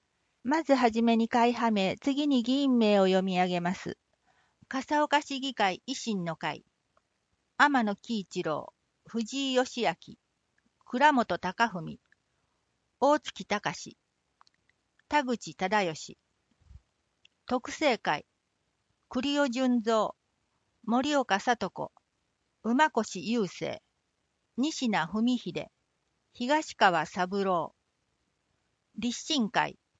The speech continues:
坂本公明、原田哲代、三谷渡。希望クラブ、竹原泉、奥野康久。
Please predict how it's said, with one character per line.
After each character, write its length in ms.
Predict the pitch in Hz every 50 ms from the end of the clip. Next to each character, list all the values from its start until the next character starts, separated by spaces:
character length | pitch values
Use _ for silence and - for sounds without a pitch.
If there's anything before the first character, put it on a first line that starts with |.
| _ _ _ _ _ _ _ _ _ _ _
坂 360 | - - - 240 - - 311 320
本 300 | 277 240 - - 170 -
公 160 | - - 208
明、 520 | 220 233 226 180 151 156 _ - - - _ _ _ _ _ _ _ _ _ _ _ _ _
原 340 | - - 220 233 269 285 277
田 160 | 277 269 240
哲 340 | - - 254 240 - - 247
代、 160 | 226 160 - - _ _ _ _ _ _ _ _ _ _ _ _ _ _ -
三 160 | - 214 226 -
谷 340 | 277 277 269 262 254 214
渡。 460 | - 208 214 - - 226 196 - - _ _ _ _ _ - _ _ - _ _ _ _ _ _ _ _ _ _ _ _ _ _ _ _ _ _
希 160 | - - 240 233
望 240 | 262 311 311 302
ク 100 | - -
ラ 160 | 277 240 190 175
ブ、 180 | 147 147 - _ _ _ _ _ _ _ _ _ _ _ _ _ _ - _ _ -
竹 280 | - 240 240 - 302 302
原 300 | 262 233 202 196 185 175
泉、 440 | 180 180 - 202 196 175 156 - - _ _ _ _ _ _ _ _ _ _
奥 300 | - 220 214 - - 302
野 160 | 294 285 254 156
康 320 | 214 233 240 - - 269
久。 340 | 226 - - - - 156